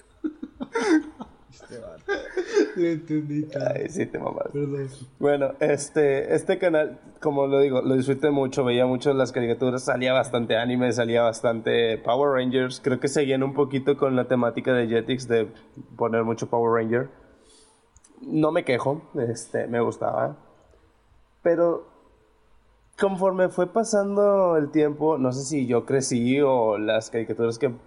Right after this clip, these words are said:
Speaker 3: pasaban, que eran muy poquitas, de hecho creo que eran dos o tres nada más, pasaban mucho live action, ya no divertían, ya no era lo mismo, era como que,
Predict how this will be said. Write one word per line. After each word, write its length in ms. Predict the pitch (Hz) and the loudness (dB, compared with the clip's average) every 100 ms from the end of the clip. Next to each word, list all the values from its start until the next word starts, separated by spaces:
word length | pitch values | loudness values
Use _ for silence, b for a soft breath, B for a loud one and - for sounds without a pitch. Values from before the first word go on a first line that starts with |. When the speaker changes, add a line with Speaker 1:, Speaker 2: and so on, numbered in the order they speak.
| - - 131 | -20 -6 -6
Speaker 3:
pasaban, 640 | 120 120 113 117 117 117 - | 0 0 2 2 0 -2 -6
que 140 | - 123 | -2 0
eran 180 | 123 135 | 2 0
muy 160 | 135 | 0
poquitas, 560 | 131 131 127 123 131 117 | 0 -2 -2 -2 -2 0
de 80 | 120 | -4
hecho 160 | - | -8
creo 140 | - 120 | -16 -4
que 80 | 131 | -2
eran 300 | 123 120 110 | 0 -2 0
dos 260 | 110 110 | 0 0
o 80 | 131 | -4
tres 240 | 120 117 | -2 -2
nada 160 | 120 120 | -2 -4
más, 300 | 120 117 - | -4 -6 -8
pasaban 360 | - 117 113 117 | -6 -2 -2 -2
mucho 220 | 113 120 | -4 0
live 180 | 117 113 | 0 0
action, 320 | 113 - 131 B B B B B B B _ - | -2 -6 -10 B B B B B B B _ -14
ya 160 | 131 190 | -2 2
no 160 | 214 226 | 2 2
divertían, 920 | 214 170 151 147 175 170 165 160 151 | 4 4 2 -2 -2 2 4 4 2
ya 160 | 151 | 2
no 80 | 160 | 2
era 160 | 165 170 | 2 4
lo 160 | 165 139 | 2 2
mismo, 420 | 123 127 131 135 | 4 4 4 4
era 140 | 135 | 2
como 260 | 131 135 123 | 2 0 0
que, 240 | 143 - | 0 -2